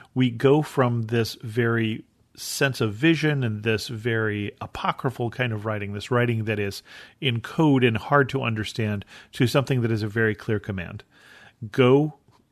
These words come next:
and build, go and make a crown for the high priest and give it to him. Take specifically the money from these three people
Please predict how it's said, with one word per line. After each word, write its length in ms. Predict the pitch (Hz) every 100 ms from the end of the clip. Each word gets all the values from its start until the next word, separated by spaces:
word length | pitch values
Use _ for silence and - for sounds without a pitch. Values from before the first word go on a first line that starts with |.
| -
and 280 | 110 104 104
build, 420 | 120 127 120 - _ 117
go 220 | 107 123 131
and 180 | 110
make 300 | 113 127 127 -
a 200 | 110 101
crown 580 | - 127 117 117 117 -
for 440 | - 117 107 107
the 180 | 110 113
high 200 | 98 107
priest 500 | - 113 104 113 - -
and 180 | 110
give 160 | 101 110
it 120 | 107
to 120 | - 110
him. 280 | 101 98 - - - -
Take 280 | 135 120 113 101 _
specifically 920 | - - - 117 - 175 143 120 110 110
the 120 | 110
money 280 | 117 120 120
from 400 | - 110 107 101
these 400 | 120 127 135 -
three 280 | 123 120 117
people 540 | 135 113 101 101